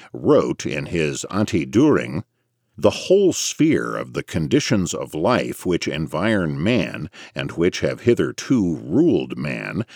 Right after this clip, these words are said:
now comes under the dominion and control of man,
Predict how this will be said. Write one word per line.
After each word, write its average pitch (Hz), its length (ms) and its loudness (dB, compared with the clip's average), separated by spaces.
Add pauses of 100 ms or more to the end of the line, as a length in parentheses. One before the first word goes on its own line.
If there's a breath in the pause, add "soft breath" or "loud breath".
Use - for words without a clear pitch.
(140 loud breath)
now 120 320 2
comes 98 540 -2
under 90 260 2
the 71 140 -4
dominion 123 680 2
and 87 360 -4
control 69 800 -2
of 67 220 -8
man, 60 500 -4